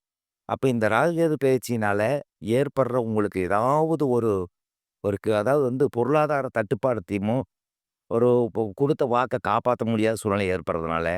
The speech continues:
நீங்க என்ன பண்ணுன்னா, திருநாகேஸ்வரம் போய் ராகுக்கு ஒரு பால் அபிஷேகம் பண்ணிட்டு, கீழப்பெரும்பள்ளம் போய் கேதுவுக்கு ஒரு பால் அபிஷேகம் பண்ணிட்டு, கதிராமங்கலம் வந்துங்க,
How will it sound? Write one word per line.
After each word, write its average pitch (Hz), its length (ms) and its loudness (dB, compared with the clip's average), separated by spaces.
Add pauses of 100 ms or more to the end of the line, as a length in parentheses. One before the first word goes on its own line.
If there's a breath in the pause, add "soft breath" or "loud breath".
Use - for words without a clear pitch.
நீங்க 110 260 -2
என்ன 120 160 0
பண்ணுன்னா, 90 400 -2 (760)
திருநாகேஸ்வரம் 139 800 0
போய் 131 200 0 (340)
ராகுக்கு 123 400 0
ஒரு 110 120 0
பால் 104 220 0
அபிஷேகம் 95 360 -4
பண்ணிட்டு, 82 360 -4 (720)
கீழப்பெரும்பள்ளம் 143 720 0
போய் 127 240 0 (280)
கேதுவுக்கு 151 460 0
ஒரு 117 100 0
பால் 104 200 0
அபிஷேகம் 92 300 -4
பண்ணிட்டு, 87 340 -2 (760)
கதிராமங்கலம் 135 760 0
வந்துங்க, 95 320 -2